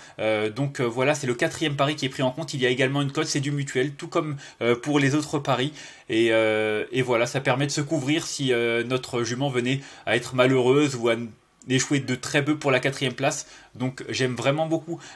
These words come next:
euh, ce super simple, c'est vraiment un pari intéressant. Ça coûte quatre euros, euh, vous faites quatre paris différents. Donc voilà, ce sera le conseil de jeu, euh, de ce, euh, dimanche douze juin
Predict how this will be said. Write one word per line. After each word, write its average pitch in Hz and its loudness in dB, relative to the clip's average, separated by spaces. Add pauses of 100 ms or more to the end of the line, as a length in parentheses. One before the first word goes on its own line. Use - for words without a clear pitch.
euh, 110 0
ce 127 -4
super 143 -2
simple, 143 -4
c'est 127 -6
vraiment 127 0
un 139 -2
pari 131 0
intéressant. 127 -2
Ça 143 -4
coûte 147 -6
quatre 170 2
euros, 160 2 (280)
euh, 110 0
vous 117 0
faites 139 0
quatre 160 0
paris 147 4
différents. 135 -2
Donc 135 -2
voilà, 120 0
ce 139 -6
sera 135 2
le 139 2
conseil 143 -4
de 131 -2
jeu, 143 2 (300)
euh, 107 2
de 127 -2
ce, 139 -2
euh, 104 0
dimanche 135 -4
douze 131 -4
juin 120 -2